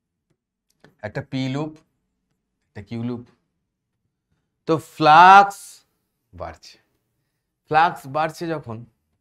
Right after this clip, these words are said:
বি বাড়লেই ফ্লাক্স বাড়বে। তো কি করবে? চাইবে কমাতে, ঠিক আছে। তাহলে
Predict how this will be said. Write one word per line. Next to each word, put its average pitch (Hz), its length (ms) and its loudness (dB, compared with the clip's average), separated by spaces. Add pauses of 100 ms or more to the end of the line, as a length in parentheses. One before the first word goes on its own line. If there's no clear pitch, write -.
(1040)
বি 160 280 -6
বাড়লেই 160 420 2
ফ্লাক্স 160 280 -4
বাড়বে। 147 280 -10 (200)
তো - 80 -16
কি 165 200 -16
করবে? 170 280 -6
চাইবে 160 300 -10
কমাতে, 92 420 -18 (800)
ঠিক 139 180 -20
আছে। 127 220 -20 (600)
তাহলে 160 200 -4